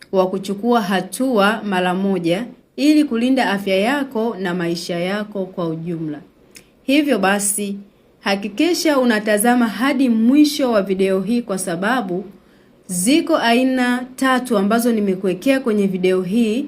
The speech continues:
ambazo utajifunza namna ya kuweza kupambana au kuondoa na changamoto hii ya maumivu ya kifua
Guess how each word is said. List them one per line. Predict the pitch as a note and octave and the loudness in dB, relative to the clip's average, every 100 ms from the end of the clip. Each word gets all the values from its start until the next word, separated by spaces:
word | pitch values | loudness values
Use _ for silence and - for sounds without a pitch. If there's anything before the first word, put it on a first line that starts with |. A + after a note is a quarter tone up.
| - - - | -10 -20 -6
ambazo | D4 A3+ C4+ C#4 | 0 2 4 2
utajifunza | B3+ A3+ G#3+ G3+ D4+ E4+ E4+ C#4 C4 C4 | 0 0 -2 -4 -2 2 2 2 2 0
namna | A3+ B3 C4+ B3+ | 0 0 0 0
ya | A3+ G#3 | 0 -2
kuweza | A3 A#3 B3 A#3+ A3+ A3+ - _ _ _ - - _ | -2 0 0 0 -2 -4 -14 _ _ _ -20 -20 _
kupambana | - G#3+ G#3 G3 G3+ G3+ G3+ A#3 B3+ B3 A#3 A3+ | -2 2 4 2 0 2 4 4 4 2 2 0
au | A3+ A#3 | 0 0
kuondoa | - G3+ G3+ B3 C4 A3 G#3+ | 0 0 2 2 2 0 -2
na | G#3+ F#3+ | -4 -4
changamoto | F#3+ G3 F#3 F#3 F#3 F3+ F#3+ | -4 -4 -4 -4 -4 -4 -2
hii | G#3+ D4+ B3+ G#3 | 2 2 2 0
ya | G3 | 0
maumivu | F#3+ F#3+ G#3+ A3+ A3 | 0 0 0 0 0
ya | F3 | 0
kifua | E3+ E3+ - C4+ B3+ F#3+ G#3 | -2 -10 -4 0 2 0 -2